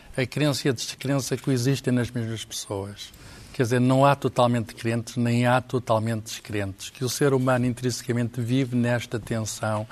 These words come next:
entre, mesmo os grandes, eh, fala aqui dos, os maiores, até místicos, ou santos, a Santa Teresa de Calcutá, que teve crises de fé enormes. E uma das histórias, e ele aborda também a questão da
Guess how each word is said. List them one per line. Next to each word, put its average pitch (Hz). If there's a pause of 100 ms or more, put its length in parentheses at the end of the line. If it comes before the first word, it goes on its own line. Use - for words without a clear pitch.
(320)
entre, 120
mesmo 139
os 117
grandes, 123
eh, 120
fala 120
aqui 120
dos, 107 (260)
os -
maiores, 120 (300)
até 160
místicos, 135
ou 139
santos, 170
a 110
Santa 117
Teresa 127
de 113
Calcutá, 120
que - (100)
teve 143
crises 120
de 120
fé 120 (360)
enormes. 117
E 160 (440)
uma 165
das 147
histórias, 113
e 131
ele 151
aborda 135
também 131
a 120
questão 120
da 107